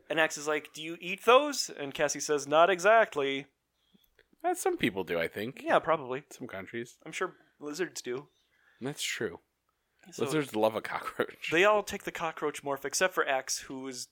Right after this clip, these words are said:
Speaker 1: going to sit this one out for unexplained
Speaker 2: Reasons?
Speaker 1: reasons.
Speaker 2: He, someone has to look over <laughs> Tobias, I, I guess.
Speaker 1: <laughs> Watch his corpse.
Speaker 2: Yeah.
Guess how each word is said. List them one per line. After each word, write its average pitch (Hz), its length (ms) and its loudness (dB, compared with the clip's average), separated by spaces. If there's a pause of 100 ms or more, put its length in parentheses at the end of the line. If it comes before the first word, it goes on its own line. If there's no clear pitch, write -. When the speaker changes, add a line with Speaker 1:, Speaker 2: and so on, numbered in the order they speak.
Speaker 1:
going 135 220 -4
to 131 60 -4
sit - 180 -2
this - 160 -8
one 127 160 -6
out 120 220 -8
for 127 220 -6 (340)
unexplained 131 320 4
Speaker 2:
Reasons? 165 160 0 (100)
Speaker 1:
reasons. 131 300 -4 (640)
Speaker 2:
He, 160 140 0
someone 170 320 8
has 156 140 8
to 139 40 2
look 135 140 6
over 135 200 4
<laughs> - 40 -14
Tobias, 113 680 4 (280)
I, 107 100 -2 (220)
I 120 80 8
guess. 110 500 4 (100)
Speaker 1:
<laughs> 147 80 -12
Watch 135 220 2
his 139 140 -2
corpse. 123 420 -8
Speaker 2:
Yeah. 101 240 -2